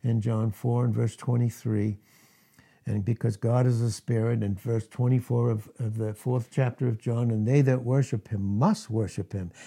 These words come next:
in spirit," Holy Spirit, "and in truth," Christ, who is truth,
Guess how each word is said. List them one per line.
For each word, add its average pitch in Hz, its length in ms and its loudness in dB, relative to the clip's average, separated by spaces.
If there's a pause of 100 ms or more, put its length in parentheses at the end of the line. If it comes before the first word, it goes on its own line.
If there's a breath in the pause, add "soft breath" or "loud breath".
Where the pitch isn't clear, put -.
(120)
in 127 140 4
spirit," 139 680 4
Holy 113 280 -2
Spirit, 123 480 -4 (160 soft breath)
"and 135 260 4
in 143 160 8
truth," 131 400 4
Christ, - 460 0
who 123 180 2
is 127 160 2
truth, 95 380 -8